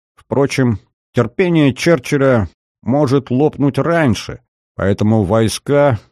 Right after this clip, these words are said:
к болгарской границе Ининю все-таки перебросит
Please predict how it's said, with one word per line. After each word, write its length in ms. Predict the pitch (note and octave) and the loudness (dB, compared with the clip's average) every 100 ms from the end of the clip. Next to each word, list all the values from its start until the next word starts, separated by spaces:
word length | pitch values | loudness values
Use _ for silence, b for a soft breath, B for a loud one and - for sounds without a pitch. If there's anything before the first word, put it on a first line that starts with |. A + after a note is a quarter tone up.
| _ | _
к 100 | D#2+ | -8
болгарской 680 | E2+ A2+ A2 A2+ B2 - A2 | -2 0 0 0 0 -2 -4
границе 720 | F2+ G2+ G#2+ D3 C#3 - C3 - _ _ - | -2 0 2 0 0 -2 -4 -4 _ _ -4
Ининю 340 | A#2 D3 F3+ | 0 2 0
все-таки 420 | E3+ E3 D#3 - C#3 | -2 -4 -4 -4 -4
перебросит 1000 | D3+ C#3+ C3+ G#2+ C3 F3 C3+ F2 - | 0 2 2 2 0 0 -2 -6 -10